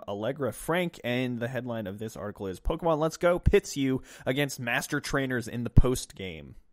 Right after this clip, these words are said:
Uh, as director Junichi Masuda teased us for weeks, Pokemon Let's Go will introduce a unique challenge during its post games.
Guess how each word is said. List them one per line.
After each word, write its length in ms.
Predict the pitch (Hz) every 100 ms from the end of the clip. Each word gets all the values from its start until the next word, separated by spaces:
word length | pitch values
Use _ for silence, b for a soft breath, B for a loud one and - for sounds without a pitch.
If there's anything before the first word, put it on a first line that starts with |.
| -
Uh, 200 | 113 113
as 320 | 113 110 107 -
director 340 | 123 147 135
Junichi 480 | 120 113 143 170 147
Masuda 540 | 98 - 156 123 90 -
teased 240 | 123 117
us 100 | 104
for 160 | - 90
weeks, 260 | 127 135
Pokemon 480 | - 151 170 151 139
Let's 200 | 147 -
Go 180 | 147 147
will 220 | 143 120
introduce 460 | 131 - 131 147 -
a 80 | 110
unique 320 | 127 160 -
challenge 460 | - - 175 147
during 180 | - 113
its 100 | 104
post 300 | - 110 104
games. 420 | 104 101 107 135